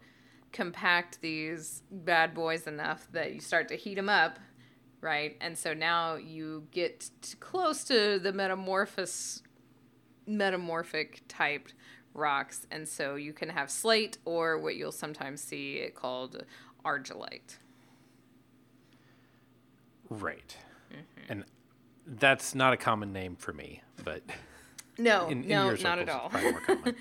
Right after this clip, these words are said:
Speaker 1: <laughs> I mean, sort of. So there are kind of cycles of interest in mud rocks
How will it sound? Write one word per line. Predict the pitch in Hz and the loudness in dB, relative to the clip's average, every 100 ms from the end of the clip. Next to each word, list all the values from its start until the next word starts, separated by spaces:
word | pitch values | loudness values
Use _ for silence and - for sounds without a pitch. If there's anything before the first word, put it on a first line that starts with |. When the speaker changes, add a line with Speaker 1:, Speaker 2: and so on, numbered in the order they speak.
| 359 | -4
Speaker 1:
<laughs> | 370 - | -4 10
I | 262 | 10
mean, | 269 269 254 | 10 6 2
sort | 226 233 202 | 0 4 4
of. | 151 139 | 2 -2
So | - 233 214 208 - - - - _ _ _ _ - - - - | 0 4 6 4 0 -10 -14 -20 _ _ _ _ -20 -20 -20 0
there | 208 247 | 6 8
are | 247 226 | 8 6
kind | - - 277 285 | 2 -4 -2 2
of | 233 208 190 175 175 - _ _ _ _ _ _ _ _ _ _ _ _ _ _ - | 2 2 0 -2 -8 -18 _ _ _ _ _ _ _ _ _ _ _ _ _ _ -6
cycles | - - - 202 220 240 220 226 226 - | -4 -2 6 6 6 2 2 2 -2 -8
of | - 175 - _ | -8 -8 -10 _
interest | 185 196 - 165 131 - - - - - _ _ _ | -6 -6 -4 -2 -2 -6 -8 -10 -12 -18 _ _ _
in | - 180 165 151 151 - - | -4 -2 -2 -6 -10 -14 -18
mud | 165 170 156 151 | -14 -2 -2 -2
rocks | - - - - - - - | -6 -8 -8 -12 -12 -12 -14